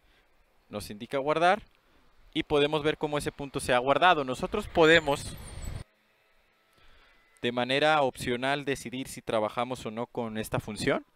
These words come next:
La verdad es que es bastante, bastante práctica. Eh, recomendamos ampliamente su uso para todo tipo de proyectos, eh, recordando nada más que para las grabaciones o el registro de datos crudos no está habilitada.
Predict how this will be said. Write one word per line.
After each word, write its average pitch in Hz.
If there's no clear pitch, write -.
La 117
verdad 127
es 139
que 143
es 135
bastante, 139
bastante 127
práctica. -
Eh, 107
recomendamos 113
ampliamente 135
su 123
uso 123
para 107
todo 123
tipo 139
de 139
proyectos, 165
eh, 151
recordando 151
nada 160
más 165
que -
para 147
las 127
grabaciones 120
o 139
el 113
registro 120
de 120
datos 120
crudos 151
no 135
está 131
habilitada. 95